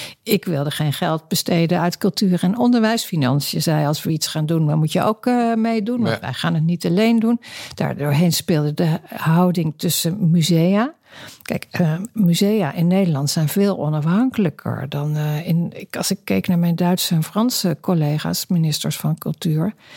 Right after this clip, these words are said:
Speaker 1: ja, die hadden, daar deed een meneer, een, eh, museumdirecteur, n-, eh, die
Speaker 2: Nee,
Speaker 1: niet
Speaker 2: je,
Speaker 1: dit
Speaker 2: je
Speaker 1: soort grappen zonder dat de minister, eh,
Speaker 2: Dat wist.
Speaker 1: het wist.
Speaker 2: Ja.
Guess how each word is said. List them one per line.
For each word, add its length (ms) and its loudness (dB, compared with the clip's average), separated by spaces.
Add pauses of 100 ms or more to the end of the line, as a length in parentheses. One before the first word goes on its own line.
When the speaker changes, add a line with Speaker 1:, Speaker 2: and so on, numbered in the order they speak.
(280)
Speaker 1:
ja, 260 -6
die 160 0
hadden, 480 0
daar 180 0
deed 220 0
een 80 -6
meneer, 400 2
een, 180 4
eh, 120 0 (520)
museumdirecteur, 680 0 (120)
n-, 140 0
eh, 200 -8 (160)
die 100 -2
Speaker 2:
Nee, 200 0
Speaker 1:
niet 100 2
Speaker 2:
je, 80 -2
Speaker 1:
dit 160 0
Speaker 2:
je 60 -2
Speaker 1:
soort 240 -2
grappen 440 -2
zonder 340 0
dat 140 -4
de 80 -4
minister, 600 2
eh, 200 0
Speaker 2:
Dat 120 -4
wist. 200 -2
Speaker 1:
het 80 -4
wist. 380 -4
Speaker 2:
Ja. 140 -4